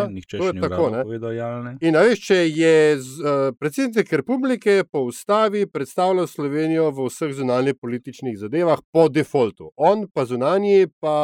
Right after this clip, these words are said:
Speaker 2: premier so trije troglavi zunanji minister Slovenije v resnici, ne.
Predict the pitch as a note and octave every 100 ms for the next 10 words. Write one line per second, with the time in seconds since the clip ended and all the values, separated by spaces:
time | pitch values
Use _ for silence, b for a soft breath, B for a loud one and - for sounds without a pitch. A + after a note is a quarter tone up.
0 | C#3+ - B2 C3+ F#3+ E3+ D#3 C3+ - E3
1 | D#3+ C3+ - _ _ F3+ D#3 D#3 C#3+ C#3
2 | D3 C3+ C#3 B2+ B2 A#2+ - B2 B2+ G#2
3 | G#2 G2 F#2 - E2+ - - G2+